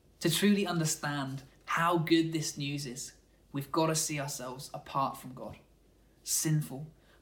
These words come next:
broken, alone, and destined for eternal suffering and separation.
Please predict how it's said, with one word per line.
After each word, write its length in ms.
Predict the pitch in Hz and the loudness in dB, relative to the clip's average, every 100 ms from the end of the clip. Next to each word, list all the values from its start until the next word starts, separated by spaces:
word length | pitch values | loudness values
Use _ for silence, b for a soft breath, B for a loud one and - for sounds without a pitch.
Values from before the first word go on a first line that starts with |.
| - | 0
broken, 520 | 160 160 160 - - - b b | 2 2 0 -8 -10 -16 b b
alone, 500 | 151 160 165 170 165 | 2 4 4 2 0
and 200 | 143 151 156 B B | -2 -4 -6 B B
destined 540 | 180 - - 175 170 | 0 0 -4 -4 -4
for 160 | 160 156 | -4 -6
eternal 560 | 147 - - 180 185 160 | -6 -6 -4 -2 -2 0
suffering 480 | - 156 - 160 | 0 0 -4 -6
and 100 | 151 | -4
separation. 640 | 147 147 - 131 151 - | -4 -4 -4 -4 -4 -6